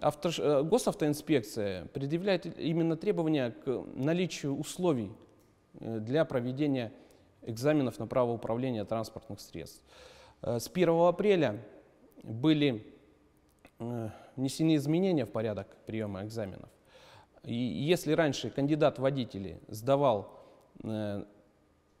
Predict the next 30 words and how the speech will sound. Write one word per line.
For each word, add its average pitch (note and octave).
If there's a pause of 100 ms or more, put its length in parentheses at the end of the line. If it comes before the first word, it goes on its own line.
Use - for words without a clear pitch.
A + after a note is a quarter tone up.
практический C3
этап B2+
экзамена A#2+
на C3+
автодроме D#3+ (340)
и D#3+
в A#2
городе, G#2 (220)
то F3
сейчас A3
остался F3+
только, D#3+ (200)
по A#2+
большому C3
счету, G3
остался C#3
только C3+
автодром. A#2+
То G#2
есть, - (220)
кроме D#3+
води-, D3+
кандидатов D3+
в -
водители, D3
которые C#3+
хотят C3
сдать C3+
на C3 (280)
мотоцикл, C#3+